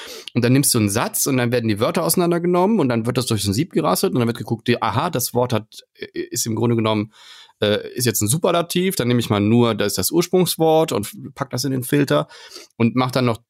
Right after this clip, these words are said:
äh, Verknüpfung zu dem nächsten Wort und guck dann, wie die Grammatik, äh,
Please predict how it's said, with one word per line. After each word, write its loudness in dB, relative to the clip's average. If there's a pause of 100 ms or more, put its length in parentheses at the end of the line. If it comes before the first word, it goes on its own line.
äh, 0
Verknüpfung 0
zu -4
dem 2
nächsten 0
Wort 2
und -2
guck -6
dann, -2
wie -4
die -2
Grammatik, -2
äh, -2